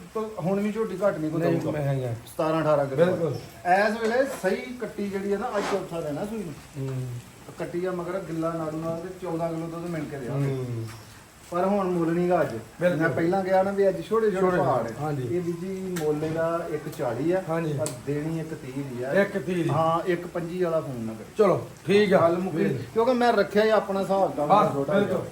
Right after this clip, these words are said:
Speaker 2: ਆਹ ਵੇਖੋ ਕਰਾ
Speaker 1: ਇਹ ਸੰਦੀਪ
Speaker 2: ਹਾਂ।
Speaker 1: ਜੀ, ਇਹ ਪਹਿਲਾ ਸੂਆ ਕੱਟੀ।
Speaker 2: ਹਾਂਜੀ।
Speaker 1: ਦੰਦਾਂ 'ਚ ਛੇ ਦੰਦ। ਠੀਕ ਆ ਜੀ।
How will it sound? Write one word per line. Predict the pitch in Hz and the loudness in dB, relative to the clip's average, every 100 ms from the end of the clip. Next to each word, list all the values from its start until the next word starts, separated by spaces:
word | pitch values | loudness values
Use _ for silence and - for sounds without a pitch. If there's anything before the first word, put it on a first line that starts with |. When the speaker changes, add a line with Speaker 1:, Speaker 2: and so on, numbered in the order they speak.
| - - | -10 2
Speaker 2:
ਆਹ | 214 233 | 6 6
ਵੇਖੋ | 208 208 196 | 6 2 2
ਕਰਾ | 180 185 | 2 4
Speaker 1:
ਇਹ | 220 247 | 6 6
ਸੰਦੀਪ | 247 240 | 4 2
Speaker 2:
ਹਾਂ। | 233 | 2
Speaker 1:
ਜੀ, | 254 262 - - - - - - - - - - - - 214 | 2 0 -2 -10 -20 -20 -14 -14 -14 -20 -18 -18 -18 -12 -6
ਇਹ | 220 | -4
ਪਹਿਲਾ | - 180 214 233 | -2 0 2 2
ਸੂਆ | 180 151 143 | 2 -2 -4
ਕੱਟੀ। | 147 208 262 - | -2 0 0 2
Speaker 2:
ਹਾਂਜੀ। | 175 175 151 113 - - | 0 2 0 -2 -6 0
Speaker 1:
ਦੰਦਾਂ | 185 180 190 | 2 4 2
'ਚ | 196 | 0
ਛੇ | 185 143 | -2 0
ਦੰਦ। | 117 107 101 - - - - - - - - - | 0 -2 -8 -12 -14 -16 -16 -14 -14 -16 -12 -2
ਠੀਕ | 190 | 2
ਆ | 254 | 2
ਜੀ। | 226 | 2